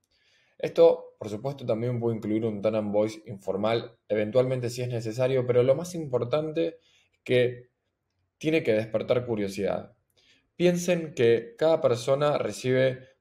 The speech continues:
muchísimos mensajes a través de muchísimos canales durante todo el día. El espacio de atención que tienen es cada vez menor. Está comprobado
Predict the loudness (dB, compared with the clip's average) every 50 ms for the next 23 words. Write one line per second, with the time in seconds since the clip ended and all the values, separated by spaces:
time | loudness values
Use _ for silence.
0 | _ -10 -10 -8 -8 -10 -8 -6 -6 -4 -4 -4 -4 -4 -6 -6 -4 -4 -4 -4
1 | -2 -2 -4 -4 -4 -6 -8 -8 -4 0 2 4 4 4 2 0 -2 -2 0 2
2 | 2 0 0 -6 -10 -12 -12 -14 -12 -10 -10 -10 -10 -4 -4 -2 -2 -2 -2 -2
3 | -2 -2 -2 -2 -4 -4 -4 -6 -6 -4 -2 -2 -2 -2 -6 -8 -10 -12 -14 -16
4 | _ _ _ _ _ _ _ _ _ _ _ _ _ _ _ _ _ _ -4 -4
5 | -2 -2 -4 -2 -2 -2 -2 -2 -4 -2 0 0 2 4 2 2 2 0 -4 -8
6 | -6 -4 -4 -4 -2 -2 -2 -2 0 -2 -2 0 0 -2 -4 -4 -8 -14 _ -20
7 | -20 -6 _ 2 4 6 6 6 6 4 2 0 -2 -6 -12 -16 -14 -12 -8 -8
8 | -6 -6 -4 -6 -8 -10 -12 -18 _ _ _ _ _ _ _ _ _ _ _ _
9 | _ _ _ _ _ _ _ _ _ _ _ _ _ _ -20 -10 -10 -6 -2 0
10 | 0 0 0 0 2 4 8 8 10 10 10 8 8 6 6 6 4 2 0 -4
11 | -12 -20 _